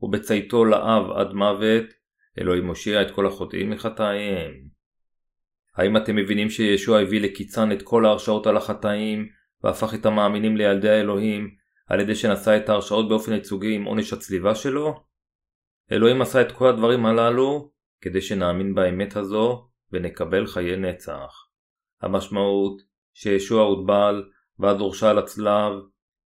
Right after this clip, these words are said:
היא שהוא הושיע אותנו מהחטא. זוהי הסיבה מדוע הוא צעק עם נשמתו האחרונה, כולה. יוחנן, פרק תשע עשרה, פסוק שלושים. ישוע הכריז בשמחה גדולה ובהקלה,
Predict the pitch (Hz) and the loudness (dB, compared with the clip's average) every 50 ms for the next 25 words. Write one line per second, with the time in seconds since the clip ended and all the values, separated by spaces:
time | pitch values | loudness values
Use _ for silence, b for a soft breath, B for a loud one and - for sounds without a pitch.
0 | _ _ - 110 113 110 113 - 113 107 110 110 110 107 - 120 113 113 110 110 | _ _ 0 0 0 0 0 -2 -2 0 0 0 0 -2 0 0 2 2 2 0
1 | 113 113 110 110 110 110 107 101 - - 120 110 98 85 76 71 - _ - - | -2 -2 0 2 2 2 2 2 0 -2 0 0 0 0 -2 -6 -8 _ -20 -20
2 | _ _ _ _ _ _ _ _ _ _ _ - 101 113 123 123 120 117 - 123 | _ _ _ _ _ _ _ _ _ _ _ -6 0 4 4 4 4 4 2 0
3 | 113 123 120 117 110 110 120 127 123 117 113 - 123 120 117 - 120 117 113 107 | 2 2 2 2 0 2 2 2 2 0 0 0 0 0 0 0 -6 -4 -4 -6
4 | - - 113 110 - 120 120 113 110 - 113 113 110 113 117 120 123 127 131 123 | -6 -8 -8 -6 0 0 0 0 0 -2 -6 -4 0 0 2 2 2 2 0 -4
5 | - _ _ _ _ - 127 120 120 117 104 85 78 71 - - _ _ _ _ | -10 _ _ _ _ -2 2 4 4 4 4 2 0 -4 -10 -14 _ _ _ _
6 | _ _ _ _ _ _ _ - 87 87 - - 90 85 87 90 95 101 101 98 | _ _ _ _ _ _ _ -14 -14 -12 -6 -6 -6 -4 -2 -2 -2 -2 -2 -4
7 | - - 92 90 85 - - - 101 101 98 - - 117 110 - 95 - - 98 | -4 -4 -4 -4 -4 -8 -6 -2 -2 -2 -2 -4 -8 -8 -6 -6 -10 -10 -10 -12
8 | - - - 92 87 - - 101 92 78 - 71 69 71 _ _ _ _ _ _ | -14 -12 -12 -12 -12 -10 -8 -8 -8 -8 -8 -16 -18 -20 _ _ _ _ _ _
9 | _ _ _ _ - - 87 - - 123 117 110 113 - 127 117 110 117 113 - | _ _ _ _ -12 -10 -8 0 4 4 4 4 4 0 -4 -2 -2 -6 -6 -6
10 | 117 110 - 120 110 110 110 117 113 120 117 117 110 110 113 113 110 110 - 113 | -8 -8 -4 -4 -4 -2 -2 0 2 4 6 4 4 4 2 2 2 0 0 2
11 | 110 113 113 110 113 110 | 2 4 4 4 2 2